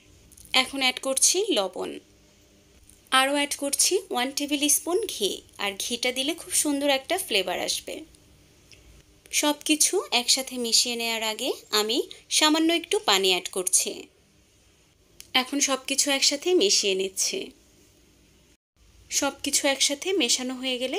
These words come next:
আমি কিছুটা কালো জিরা অ্যাড করব। তারপর একটুখানি মিশিয়ে আমি এখানে অ্যাড করছি আড়াই কাপ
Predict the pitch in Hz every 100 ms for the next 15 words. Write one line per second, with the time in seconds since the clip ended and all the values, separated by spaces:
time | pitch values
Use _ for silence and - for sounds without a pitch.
0 | 480 233 233 254 240 262 254 339 - 220
1 | 226 233 254 415 208 190 - 196 - -
2 | - - _ _ _ _ _ _ _ _
3 | _ _ _ 269 240 - 302 415 320 -
4 | 294 294 294 277 277 - 285 269 415 -
5 | _ 226 220 220 226 254 233 226 - 247
6 | 247 - 330 466 - 226 233 262 - 269